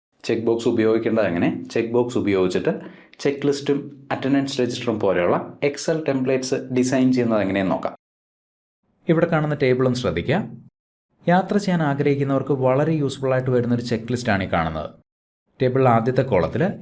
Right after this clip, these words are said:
യാത്രയ്ക്ക് ആവശ്യമായിട്ടുള്ള ഐറ്റംസിൻ്റെ ലിസ്റ്റ്, രണ്ടാമത്തെ കോളത്തിൽ ഈ ഓരോ ഐറ്റത്തിന് നേരെയും ഓരോ ചെക്ക് ബോക്സ് വീതം കാണാം. ഇനി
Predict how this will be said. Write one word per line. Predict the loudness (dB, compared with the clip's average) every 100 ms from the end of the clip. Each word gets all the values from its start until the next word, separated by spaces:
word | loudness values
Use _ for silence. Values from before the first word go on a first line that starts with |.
| -2
യാത്രയ്ക്ക് | -2 0 0 0
ആവശ്യമായിട്ടുള്ള | 0 0 0 0 0 0 0
ഐറ്റംസിൻ്റെ | -2 -2 -2 -2 -2
ലിസ്റ്റ്, | -2 -2 -4 -4 -16 _ _ _ _ _ -2 0
രണ്ടാമത്തെ | 2 2 2 2 2
കോളത്തിൽ | 2 0 -2 -4 2
ഈ | 4 4
ഓരോ | 4 2 2
ഐറ്റത്തിന് | 0 0 2 2
നേരെയും | 0 -2 -4 0 4
ഓരോ | 4 2
ചെക്ക് | -2 0
ബോക്സ് | -2 0 2
വീതം | 2 0
കാണാം. | -2 -6 -16 _ _ _ _
ഇനി | 2